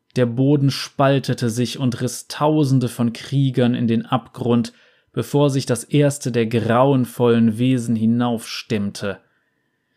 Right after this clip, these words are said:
Die materielle Welt mit ihren fremdartigen Konzepten wie Gestalt und Beständigkeit irritierte das Wesen, und so bäumte es sich gegen sie auf.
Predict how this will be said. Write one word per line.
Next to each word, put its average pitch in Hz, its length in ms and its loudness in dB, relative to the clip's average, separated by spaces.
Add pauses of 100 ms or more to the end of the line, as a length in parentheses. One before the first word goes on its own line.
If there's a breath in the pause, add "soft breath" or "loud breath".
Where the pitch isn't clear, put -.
(280)
Die 123 80 0
materielle 127 800 2
Welt 120 360 2
mit 113 120 2
ihren 120 200 -2
fremdartigen 123 1000 -4
Konzepten 117 800 -4
wie 110 260 -4
Gestalt 113 840 -4
und 107 280 -8
Beständigkeit 113 1160 -4 (240 loud breath)
irritierte 139 640 0
das 110 320 -2
Wesen, 117 480 0 (420 loud breath)
und 123 160 -2
so 135 240 0
bäumte 139 560 2
es 147 160 -6
sich - 220 -6
gegen 131 340 0
sie 117 280 -4
auf. 98 520 -8